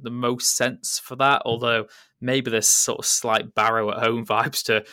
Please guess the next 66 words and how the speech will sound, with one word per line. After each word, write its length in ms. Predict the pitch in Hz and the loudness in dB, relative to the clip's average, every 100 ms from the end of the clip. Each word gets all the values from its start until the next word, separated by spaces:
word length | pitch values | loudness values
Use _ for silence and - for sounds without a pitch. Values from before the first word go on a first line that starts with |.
| - - - - | -20 -16 -10 0
us 160 | 135 | 2
all 100 | 123 | 2
saying, 240 | 120 123 120 | 2 0 4
"Why 140 | 220 | 4
is 80 | 220 | 4
Fletcher 340 | - 220 - | 2 0 2
starting?" 560 | - - 110 101 107 107 - | 2 4 2 2 -2 -6 -8
And 100 | 120 | -4
then 100 | 110 | -2
he 60 | |
goes 220 | 110 113 110 | 0 0 0
and 60 | |
gets 160 | 110 107 | -6 -2
a 40 | |
hat-trick, 400 | 110 - 110 - | -2 -2 -6 -6
and 80 | 107 | -4
we're 140 | 107 | -2
all 140 | 107 104 | -2 -2
left 260 | 98 - | -6 -8
with, 180 | 107 101 - | -12 -12 -10
with 160 | 117 | 0
egg 160 | 117 113 | 2 2
on 80 | 104 | 0
our 120 | 101 | -2
face. 280 | 101 104 - | -2 -4 -2
I 60 | |
mean, 220 | 110 110 - - - - | -2 -4 -6 -18 -8 4
ultimately, 440 | 175 - 123 - | 4 4 0 0
it's, 240 | - - - - | 0 -4 -4 -6
it 140 | - | 0
is 200 | 143 117 | 2 2
in 100 | 107 | -4
Parky 400 | - 117 107 113 | -2 -2 -2 -6
we, 220 | 101 101 _ | -8 -8 _
we 80 | 110 | -10
trust 420 | - 120 107 - | -4 -2 -2 -4
still, 340 | - 101 104 - | -4 -6 -6 -2
but 160 | 107 - _ _ - | -2 -2 _ _ -6
like 100 | 90 | -4
you 60 | |
said, 160 | - 104 | -4 -6
I 80 | 107 | -4
do 200 | - 117 | -6 -6
think 440 | - 110 104 - - | -4 -4 -4 -10 -12
that 160 | 104 - _ _ _ _ | -12 -12 _ _ _ _
a 80 | - | -4
lot 180 | 127 117 | 0 0
of 80 | - | 0
fans 260 | 113 107 | -4 -4
would 120 | 110 107 | -6 -10
be 80 | |
happy 420 | 107 - - 113 104 | -6 -6 -6 -10 -8
to 120 | - | -8
see 240 | - 98 | -6 -8
Palmer 500 | 101 - 107 104 98 | -6 -2 0 -2 -6
and, 80 | 104 117 | -8 -10
and 100 | 117 | -8
Mullin, 300 | 110 107 104 | -6 -4 -6
because 280 | 104 135 135 | -8 -8 -6
you've 100 | 131 | -2
got 180 | - | -2
the 60 | 120 | -2
work 360 | 113 117 - 110 | 0 0 0 -4
rate 160 | 104 | -2
there. 200 | 107 110 | 2 2
And 140 | 117 | 0